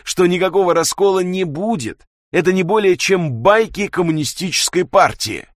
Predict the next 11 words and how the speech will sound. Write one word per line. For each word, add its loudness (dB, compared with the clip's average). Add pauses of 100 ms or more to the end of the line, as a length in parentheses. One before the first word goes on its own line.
(500)
Происходит -6
отрицание -8
предвосхищенного -10
контраргумента. -12 (720)
Согласно 2
данным 0
вцом, -4 (360)
большинство 0
россиян -2
однозначно -2
высказываются -4